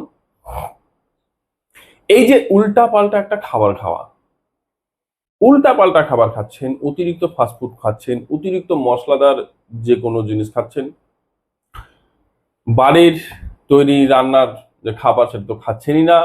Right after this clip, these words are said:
বাইরেই আপনারা দুবার তিনবার খাচ্ছেন। অনেকে আছে, অনেকে আমি দেখছি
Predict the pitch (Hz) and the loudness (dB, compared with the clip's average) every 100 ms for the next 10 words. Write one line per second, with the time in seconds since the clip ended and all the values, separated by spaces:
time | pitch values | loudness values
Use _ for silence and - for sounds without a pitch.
0 | - 110 104 107 107 113 117 107 - 104 | -2 -10 -4 0 0 0 -2 -2 -2 -4
1 | 156 170 _ _ _ _ _ _ _ - | -4 -6 _ _ _ _ _ _ _ -10
2 | 107 107 101 98 98 95 90 - - _ | -4 0 2 0 -4 -6 -8 -10 -20 _
3 | _ _ - 156 254 370 262 208 - - | _ _ -4 0 0 0 0 0 -4 -8
4 | 113 123 131 160 160 131 139 _ | -2 -2 -2 -2 -2 -4 -8 _